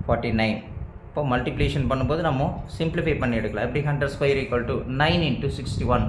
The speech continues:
அப்படின்னு நம்ம எடுக்கிறோம். அப்போ ஹண்ட்ரட் ஸ்கொயர் equal to nine எப்படி இருக்கலாம்? த்ரீ ஸ்கொயர்னு எடுக்கலாம். சிக்ஸ்டி ஒனுக்கு நம்ம ரூட் கிடையாது, சிக்ஸ்டி ஒன்னை எடுத்துகிட்டு இருக்கோம். அப்போ ஏபி ஸ்கொயராக இருந்தது, அது ஏபின்னு எடுத்துட்டு இங்க ஸ்கொயர் ரூட்டா போட்டுக்கிறோம் இல்லைங்களா? அப்போ நம்மளுக்கு இது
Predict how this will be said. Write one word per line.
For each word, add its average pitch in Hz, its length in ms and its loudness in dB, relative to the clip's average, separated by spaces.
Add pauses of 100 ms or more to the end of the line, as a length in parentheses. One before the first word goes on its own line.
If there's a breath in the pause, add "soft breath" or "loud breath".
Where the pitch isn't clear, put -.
அப்படின்னு 120 280 2
நம்ம 104 180 2
எடுக்கிறோம். 107 300 -4 (580 loud breath)
அப்போ 156 140 0 (120)
ஹண்ட்ரட் 139 320 2
ஸ்கொயர் 139 340 6
equal - 260 2
to 127 60 4 (140)
nine 151 220 4
எப்படி 139 240 4
இருக்கலாம்? 143 360 2
த்ரீ 147 120 2 (100)
ஸ்கொயர்னு 120 360 4
எடுக்கலாம். 120 320 -2
சிக்ஸ்டி 160 360 0
ஒனுக்கு 131 260 2
நம்ம 117 220 2
ரூட் 120 200 -4
கிடையாது, 117 300 2 (120)
சிக்ஸ்டி - 320 -6
ஒன்னை 113 200 2
எடுத்துகிட்டு 110 320 -2
இருக்கோம். - 220 -2 (540 loud breath)
அப்போ 127 160 2 (240)
ஏபி 160 220 4 (360)
ஸ்கொயராக 156 440 8
இருந்தது, 143 320 0
அது 120 100 0 (160)
ஏபின்னு 147 320 4
எடுத்துட்டு - 320 -2
இங்க 123 200 2
ஸ்கொயர் 120 320 2
ரூட்டா 104 260 2
போட்டுக்கிறோம் 95 400 -2 (560)
இல்லைங்களா? 143 320 2 (260 loud breath)
அப்போ - 160 -4
நம்மளுக்கு 101 300 -2
இது 131 80 0